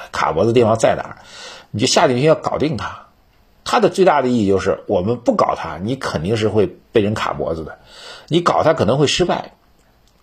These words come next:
但是失败了，无外乎还是被人卡脖子，<laughs> 还是这种状况。但是如果能够成功的话，那就是一个大翻身仗的一个状况啊。这是我觉得关于这话题的第一个重要的解释。第二重要解释其实也很重要，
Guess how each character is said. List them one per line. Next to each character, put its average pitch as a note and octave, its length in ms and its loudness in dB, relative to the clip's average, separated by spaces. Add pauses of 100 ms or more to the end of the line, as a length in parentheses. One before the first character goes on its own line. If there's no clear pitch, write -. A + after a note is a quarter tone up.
(120)
但 F3 160 6
是 E3+ 60 0
失 - 100 -2
败 A#3 220 4
了， A#2+ 80 4
无 C#3+ 80 4
外 C#3+ 160 6
乎 - 100 -6
还 - 260 -4
是 C#3+ 60 -2
被 C3+ 100 0
人 F#2 140 -2
卡 - 160 -6
脖 - 220 -10
子， - 180 -20
<laughs> - 180 0
还 A2 220 -2
是 C#3+ 60 -2
这 C#3 40 0
种 G2 120 0
状 E2 160 -2
况。 D2+ 160 -12 (340)
但 D#3 160 4
是 D#3 60 4
如 E3+ 200 6
果 G3+ 140 4
能 A2 140 0
够 A2 80 4
成 E2+ 180 -6
功 F2+ 180 0
的 E2 120 -4 (100)
话， - 200 -16
那 G#2 120 0
就 F2 240 -2
是 - 220 -6
一 C#2+ 80 -8
个 F2+ 80 -4
大 D2+ 160 0
翻 D#2+ 180 -2
身 E2+ 160 -6
仗 D#2 160 -4
的 - 80 -10
一 - 60 -8
个 - 40 -10
状 - 200 -8
况 - 160 -18 (160)
啊。 - 200 -10
这 A2 140 2
是 F#2 280 2
我 D#2 160 0
觉 D#2+ 120 -2
得 G2+ 80 2
关 A2+ 180 2
于 A2+ 40 -2
这 A2 80 2
话 G2+ 180 2
题 F2+ 120 -4
的 G2 100 0
第 G#2+ 160 -4
一 A#2+ 80 0
个 A2 120 2
重 G2 140 0
要 F2 80 -2
的 F2 80 -4
解 C2 140 -6
释。 E2 100 -8
第 A#2 140 0
二 C#3+ 100 4
重 C3+ 100 2
要 A2 120 4
解 F2+ 160 -2
释 F#2 100 -4
其 G#2+ 160 -4
实 A2 80 2
也 A2+ 80 4
很 D2 160 -6
重 A#1 120 -8
要， - 160 -12